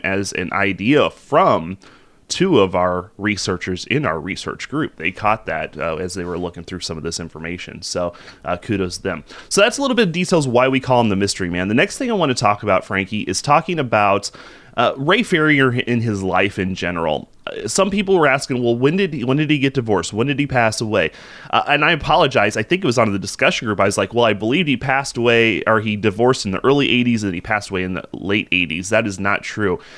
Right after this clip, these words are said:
He divorced in nineteen eighty-two, but they were already separated according to his wife's obituary in two thousand and twelve. That's when she passed. Um, they separated in nineteen seventy-nine, so a few years before the actual divorce went through.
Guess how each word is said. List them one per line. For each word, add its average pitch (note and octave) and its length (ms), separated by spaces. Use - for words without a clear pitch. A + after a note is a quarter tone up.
He D3+ 280
divorced C3+ 640
in C#3 120
nineteen C3 520
eighty-two, A2 500
but G2+ 160
they E3+ 120
were A#3+ 140
already E3+ 260
separated G2+ 680
according A#2 500
to G2+ 420
his F#2+ 220
wife's F#2+ 340
obituary F2+ 640
in F2+ 160
two G2 140
thousand F2+ 320
and E2 80
twelve. F2 360
That's E2+ 220
when D#2 100
she D#2 140
passed. F2+ 420
Um, F#2 360
they A2+ 120
separated B2 560
in F#2 120
nineteen F#2+ 360
seventy-nine, F2+ 540
so - 100
a F2 60
few - 180
years A2 240
before F#2+ 300
the F2 120
actual F#2 280
divorce F2+ 460
went D#2 200
through. F2+ 300